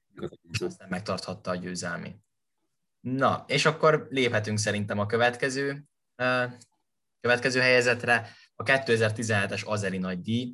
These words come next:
ami az én listámon a harmadik helyezett lett, ugye már említetted. Hát ez is egy elképesztően kaotikus futam volt, melyet végül Ricciardo nyert Bottas és Stroll előtt, de hát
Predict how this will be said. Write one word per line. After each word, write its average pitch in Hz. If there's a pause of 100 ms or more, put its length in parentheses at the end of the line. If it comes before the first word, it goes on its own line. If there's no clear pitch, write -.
(140)
ami 98
az 92
én 95
listámon 90
a 87
harmadik 98
helyezett 98
lett, 117
ugye 92
már 90
említetted. 113 (460)
Hát 113
ez 131
is 120
egy 107
elképesztően 107
kaotikus 104
futam 123
volt, 135 (420)
melyet 101
végül 101
Ricciardo 98
nyert 101
Bottas 104
és 92
Stroll 95
előtt, 107
de 104
hát 101